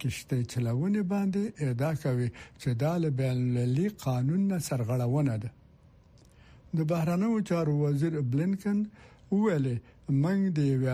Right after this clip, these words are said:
آزادې او د هندو بحر الکاهل د سیمې په نظر کې نیولو سره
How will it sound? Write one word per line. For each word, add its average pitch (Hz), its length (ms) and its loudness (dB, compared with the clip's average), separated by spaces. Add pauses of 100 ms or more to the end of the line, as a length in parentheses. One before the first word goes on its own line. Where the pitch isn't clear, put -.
آزادې 160 560 0 (240)
او 139 80 0 (100)
د 123 100 -2 (180)
هندو 165 480 0 (260)
بحر 135 300 -2
الکاهل 127 520 -2 (120)
د - 20 0 (160)
سیمې 165 300 0 (120)
په 135 60 -4 (120)
نظر 123 380 -2
کې 131 100 -4 (100)
نیولو 180 340 0
سره 180 280 0